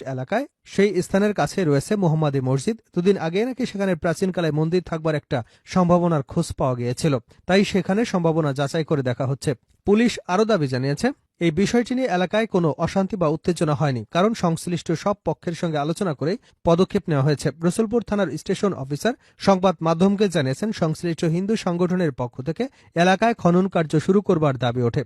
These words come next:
বিষয়টি নিয়ে পুলিশের তরফে স্থানীয় পুলিশ সমাজে প্রতিনিধিদের সঙ্গে কথা বলা হয়েছে। এরপর দুই পক্ষকে নিয়ে আলোচনায় বসে পুলিশ। অবশেষে সকালে সহমত নিয়ে শান্তিপূর্ণভাবে ওই এলাকায় খনন কার্য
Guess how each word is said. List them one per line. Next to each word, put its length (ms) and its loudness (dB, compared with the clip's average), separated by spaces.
বিষয়টি 320 -4
নিয়ে 160 -2
পুলিশের 460 4
তরফে 360 2
স্থানীয় 300 -2
পুলিশ 300 0
সমাজে 380 0
প্রতিনিধিদের 600 2
সঙ্গে 300 -2
কথা 260 0
বলা 200 -2
হয়েছে। 280 -2
এরপর 300 4
দুই 260 6
পক্ষকে 380 0
নিয়ে 200 0
আলোচনায় 380 0
বসে 200 -2
পুলিশ। 260 -4
অবশেষে 500 2
সকালে 360 -2
সহমত 440 0
নিয়ে 180 -2
শান্তিপূর্ণভাবে 840 -2
ওই 240 0
এলাকায় 380 -4
খনন 280 -2
কার্য 240 -2